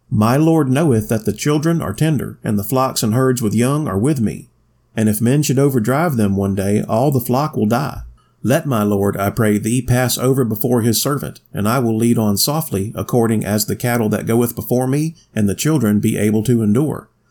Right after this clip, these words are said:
until I come unto my lord unto Seir." And Esau said, "Let me now leave with thee some of the folk that are with me."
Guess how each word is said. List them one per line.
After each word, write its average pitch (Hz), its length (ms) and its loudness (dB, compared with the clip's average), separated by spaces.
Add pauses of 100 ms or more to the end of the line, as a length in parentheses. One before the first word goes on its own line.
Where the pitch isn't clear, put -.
(180)
until 104 300 2
I 101 80 2
come 143 240 0
unto 113 200 2
my 101 180 2
lord 104 300 2
unto 104 220 -2
Seir." 113 400 -2 (500)
And 113 200 2
Esau 120 260 2
said, 113 380 0
"Let 117 200 -2
me 170 140 0
now 147 240 0
leave 151 260 2
with 123 180 0
thee 107 200 2
some 143 240 0
of 135 100 0
the 120 80 0
folk 139 360 -2
that 135 160 2
are 208 40 4
with 175 220 2
me." 80 280 -6